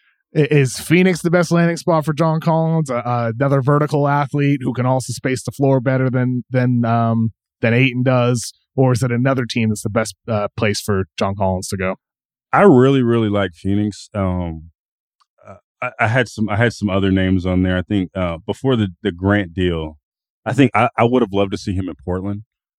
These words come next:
Speaker 2: just for, um,
Speaker 1: That
Speaker 2: you know,
Speaker 1: would've been
Speaker 2: they,
Speaker 1: cool.
Speaker 2: they've always wanted a guy like that, you know, a, a, and I know they've always been looking, uh, at Draymond and just like, that was just a pipe dream that, you know,
Speaker 1: <laughs>
Speaker 2: Portland got them. But, um, similar guy that can pick and roll alongside, uh,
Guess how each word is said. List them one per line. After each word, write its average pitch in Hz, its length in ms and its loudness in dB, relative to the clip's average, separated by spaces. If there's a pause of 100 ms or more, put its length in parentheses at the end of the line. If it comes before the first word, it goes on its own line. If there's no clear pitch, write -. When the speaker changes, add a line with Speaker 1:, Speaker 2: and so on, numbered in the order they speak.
Speaker 2:
just 107 140 -8
for, 98 420 0
um, 87 580 -6 (160)
Speaker 1:
That 117 60 0
Speaker 2:
you 123 40 4
know, 127 80 6
Speaker 1:
would've 101 80 0
been 117 120 4
Speaker 2:
they, 117 60 -2
Speaker 1:
cool. 107 340 0
Speaker 2:
they've 120 220 2
always 120 520 4
wanted 104 380 -2
a 90 60 -2 (100)
guy 90 240 -2
like 104 320 -2
that, 110 380 -4
you 101 120 -8
know, 98 360 -6
a, 90 140 -8 (120)
a, 92 80 -8 (720)
and 107 100 2
I 113 60 4
know 123 120 6
they've 117 160 2
always 113 260 4
been 104 120 -2
looking, 98 420 -2
uh, 92 320 -4
at 95 200 -4
Draymond 92 520 2
and 82 220 -6
just 80 160 -8
like, 85 120 -2
that 90 100 0
was 90 160 0
just 85 140 -8
a - 40 -6
pipe 87 300 -2
dream 80 400 -6
that, 80 160 -6 (120)
you 95 80 -8
know, - 100 -10
Speaker 1:
<laughs> 120 280 -6
Speaker 2:
Portland 87 340 0
got 87 260 0
them. 78 220 -6
But, 90 280 2 (400)
um, 107 180 2
similar 156 320 2
guy 107 220 4
that 101 100 0
can 95 140 -8
pick 123 220 -2
and 113 140 0
roll 104 480 2
alongside, 98 800 0
uh, 90 440 -2